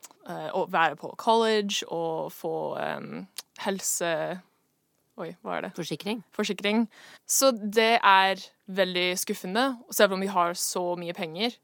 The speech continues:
Speaker 1: Og jeg tror det er helt mulig å, å hjelpe folk, men at folk er veldig redd for å gjøre det, fordi de tror, «Å, vi, vi må betale så mye skatt og bla, bla, bla.»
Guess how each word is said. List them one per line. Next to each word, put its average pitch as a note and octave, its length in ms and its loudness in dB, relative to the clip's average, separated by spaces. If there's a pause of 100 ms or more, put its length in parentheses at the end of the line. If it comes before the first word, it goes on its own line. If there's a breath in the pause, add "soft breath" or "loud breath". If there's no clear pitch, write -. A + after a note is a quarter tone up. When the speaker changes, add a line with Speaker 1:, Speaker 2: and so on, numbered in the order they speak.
(540 soft breath)
Speaker 1:
Og G3+ 640 4
jeg G3+ 120 4
tror G3+ 160 -2
det G3 120 4
er G#3 240 0
helt F#3 400 -4 (100)
mulig G3 560 0 (100)
å, F#3+ 520 0
å G3 100 -6
hjelpe F#3+ 320 -6
folk, - 460 -2 (320 soft breath)
men G#3 160 4
at G3+ 100 -6
folk F#3+ 220 -6
er F3+ 180 0
veldig F3 320 -4 (460)
redd F3 320 -2 (180)
for F#3+ 160 -6
å F3 60 -4
gjøre E3 180 -2
det, G3+ 140 0 (100)
fordi F#3 220 -10
de F3 80 -16
tror, F3+ 180 -8
«Å, F#3+ 300 2
vi, F#3 80 -4 (100)
vi F3+ 220 -10
må F3 100 -6
betale D#3+ 400 -8
så E3+ 140 -10
mye E3 100 -12
skatt - 400 -12
og - 300 -10
bla, F3 100 -10
bla, D#3 160 -12
bla.» F3 160 -4